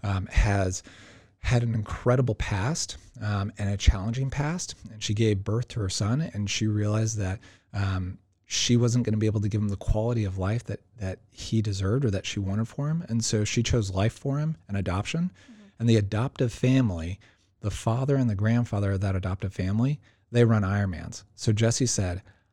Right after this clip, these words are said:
Speaker 1: "I've never done an Ironman before, but I wanna do this for my son."
Speaker 2: Incredible.
Speaker 1: Inc-, like, how can you root against Jessie?
Speaker 2: Right,
Speaker 1: Like,
Speaker 2: yeah.
Speaker 1: we're all on Team Jessie. But guess what? That's one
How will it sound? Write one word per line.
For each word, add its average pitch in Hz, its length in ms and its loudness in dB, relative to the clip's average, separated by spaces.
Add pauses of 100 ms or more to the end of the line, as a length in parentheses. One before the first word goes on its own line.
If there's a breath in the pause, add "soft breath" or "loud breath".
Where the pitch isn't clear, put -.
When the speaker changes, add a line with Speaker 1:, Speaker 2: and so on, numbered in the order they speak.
(120)
Speaker 1:
"I've 104 120 0
never 123 200 4
done 117 160 4
an 120 80 4
Ironman 139 340 2
before, 156 500 -2
but 113 100 2
I 110 40 6
wanna 110 240 4
do 107 140 4
this 101 140 0
for - 120 -6
my 98 140 0
son." 90 340 -4 (340)
Speaker 2:
Incredible. 151 640 -16 (140)
Speaker 1:
Inc-, 160 320 2 (180)
like, 139 140 6
how 156 200 6
can 180 160 4
you 160 100 6
root 139 140 8
against 143 280 4
Jessie? 139 460 2
Speaker 2:
Right, - 340 -8
Speaker 1:
Like, 143 160 8
Speaker 2:
yeah. 123 60 2
Speaker 1:
we're 165 200 10
all 147 280 8
on 147 160 4
Team 135 220 6
Jessie. 131 300 6
But 127 180 2
guess 156 180 4
what? 143 160 6
That's 143 180 4
one 135 460 6